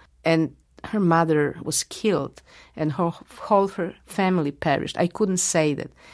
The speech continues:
New York helped because I've s-, I met a lot of people, a lot of Jewish, uh, scholars and writers and doctors. Like, a normal Jewish life was here,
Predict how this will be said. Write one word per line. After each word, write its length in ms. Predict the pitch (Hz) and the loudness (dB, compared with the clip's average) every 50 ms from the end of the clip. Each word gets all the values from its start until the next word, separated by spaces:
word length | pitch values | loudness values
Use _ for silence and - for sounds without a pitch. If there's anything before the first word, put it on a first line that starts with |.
| - - _ - | -20 -12 _ 0
New 220 | 170 196 247 277 | 2 4 6 6
York 360 | 262 208 185 208 226 226 - | 6 6 6 4 4 2 0
helped 560 | - - - 180 151 131 - - - - - - | -6 0 2 4 4 4 2 -4 -10 -20 -16 -14
because 340 | 170 - - 170 170 - - | -12 -8 -6 -4 -4 -4 -4
I've 180 | - - 170 170 | -6 -6 -6 -6
s-, 500 | - - - - - - - - - - _ _ _ _ - - _ - | -6 -6 -4 -4 -6 -8 -12 -16 -20 -20 _ _ _ _ -20 -20 _ -4
I 140 | - 180 175 | 0 2 4
met 260 | 170 190 208 202 185 | 6 6 6 4 4
a 100 | 160 156 | 4 4
lot 520 | 156 156 156 160 165 165 160 156 - - | 4 4 6 6 6 6 6 4 0 -6
of 320 | - - - - - - _ _ _ _ _ _ _ _ - - - | -14 -14 -14 -14 -20 -20 _ _ _ _ _ _ _ _ -20 -18 -10
people, 440 | - 175 160 139 135 - - 170 160 | -4 -4 -4 -4 -4 -6 -4 -2 0
a 60 | - | 2
lot 460 | 160 160 160 160 160 160 165 160 - - | 2 4 4 6 6 6 4 4 2 -2
of 240 | 151 147 - 170 | -4 -4 -4 -6
Jewish, 520 | - - 170 160 156 151 156 - - - - - - - - - - - | -2 2 2 4 4 4 2 0 -2 -4 -4 -10 -20 -20 -20 -20 -20 -14
uh, 400 | - 147 151 143 143 139 135 139 - - _ - - | -8 -4 -2 -2 -2 -2 -2 -4 -6 -8 _ -12 -4
scholars 1080 | - - - - - - - 175 165 160 156 139 139 147 151 143 123 - - - - | 2 4 4 4 2 2 2 4 4 4 4 2 2 0 -2 -4 -4 -6 -6 -6 -4
and 180 | - 143 147 143 | -4 -4 -2 -2
writers 800 | 139 131 127 139 143 139 139 135 135 143 147 - 147 - - - | 0 0 2 0 0 -2 -2 -4 -4 -4 -6 -8 -8 -8 -8 -6
and 320 | 123 127 139 147 139 - - - - - - - _ _ | -6 -6 -6 -8 -10 -14 -16 -20 -20 -20 -20 -20 _ _
doctors. 680 | - 147 147 - - - - - 143 151 151 151 143 - | 0 0 0 0 -4 -8 -6 -4 -4 -2 -2 -4 -4 -2
Like, 240 | - 139 143 131 - | -2 -2 -2 0 0
a 60 | 139 | 0
normal 640 | 139 143 147 156 156 165 170 170 175 175 175 180 180 | 2 2 4 6 6 6 6 6 6 4 4 2 2
Jewish 540 | 160 - - 175 160 151 156 175 - - - | 0 -2 -2 0 2 2 2 2 0 -2 -2
life 480 | 156 139 131 135 143 180 196 - - - | 0 2 2 2 0 -2 -4 -6 -8 -8
was 380 | - - - - - - - | -6 -4 -4 -2 -2 -4 -4
here, 640 | - - - - 180 160 156 156 165 - - 269 - | -6 -6 -4 -2 0 2 2 2 0 -2 -6 -8 -10